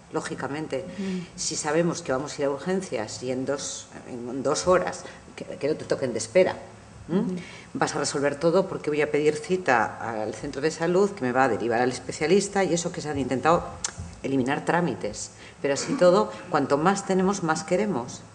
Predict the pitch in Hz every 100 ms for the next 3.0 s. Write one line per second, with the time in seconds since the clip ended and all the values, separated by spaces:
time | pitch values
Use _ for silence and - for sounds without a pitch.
0 | - 151 135 131 - 131 131 - 143 170
1 | - 175 147 165 165 123 120 - 113 110
2 | 104 120 113 - 143 139 - 127 143 143